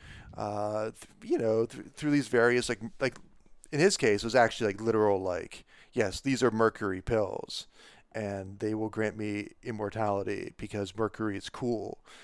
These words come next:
And if you put it in a pill, that makes the pill cool." <laughs> You know, it's,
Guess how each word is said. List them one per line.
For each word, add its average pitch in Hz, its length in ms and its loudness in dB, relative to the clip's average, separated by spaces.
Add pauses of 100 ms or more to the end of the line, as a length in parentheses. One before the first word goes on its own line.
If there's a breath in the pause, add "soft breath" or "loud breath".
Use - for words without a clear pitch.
(200 loud breath)
And 104 220 -2
if 95 80 -8
you 104 80 -2
put 113 140 -2
it 107 100 2
in 101 100 0
a 98 60 -4
pill, 110 400 4
that 104 140 -2
makes - 180 -6
the 107 60 -10
pill 113 500 2 (600 soft breath)
cool." - 480 0 (160)
<laughs> 135 120 -2
You 156 180 0
know, 127 160 -4 (120)
it's, - 200 -8